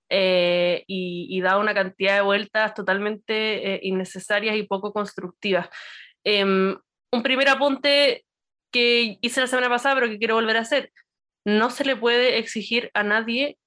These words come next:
que diga cuál es su diagnóstico médico. Está bien, él mintió y nos tenemos que quedar con eso. ¿Cuál era realmente la enfermedad que tenía? O si no tenía ninguna,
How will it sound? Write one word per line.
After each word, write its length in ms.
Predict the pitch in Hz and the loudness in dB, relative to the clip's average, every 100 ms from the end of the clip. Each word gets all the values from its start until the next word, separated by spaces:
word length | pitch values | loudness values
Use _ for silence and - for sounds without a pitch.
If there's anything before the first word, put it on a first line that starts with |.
| _ | _
que 120 | - 226 | -4 0
diga 280 | 233 254 | 2 0
cuál 180 | 247 233 | 0 0
es 80 | 240 | 0
su 80 | 247 | 0
diagnóstico 520 | 233 226 233 240 233 | 0 0 -4 -4 -2
médico. 400 | 233 285 - - _ _ | 0 -2 -4 -12 _ _
Está 220 | - 185 240 | -12 -2 0
bien, 200 | 247 - | 0 0
él 240 | 220 226 - | -2 -2 -4
mintió 600 | 208 202 196 269 190 - _ _ | -2 -2 0 0 0 -4 _ _
y 80 | - | -4
nos 120 | 214 | -2
tenemos 200 | 214 233 | 0 -2
que 140 | 233 233 | 0 -2
quedar 200 | 233 233 | -2 0
con 140 | 233 | 0
eso. 340 | 269 277 180 - | -2 -4 -10 -2
¿Cuál 180 | 226 247 | 2 2
era 220 | 262 262 | 2 2
realmente 540 | 240 226 247 247 247 247 | 2 2 2 -2 -2 -2
la 60 | |
enfermedad 380 | 240 226 208 214 | -2 0 0 0
que 100 | 226 | -2
tenía? 400 | 233 233 220 - | -2 0 0 -2
O 100 | - | -4
si 120 | 196 214 | -4 -2
no 120 | 220 | -2
tenía 240 | 240 240 | 0 0
ninguna, 600 | 240 220 220 262 254 285 | 0 -2 0 2 0 -2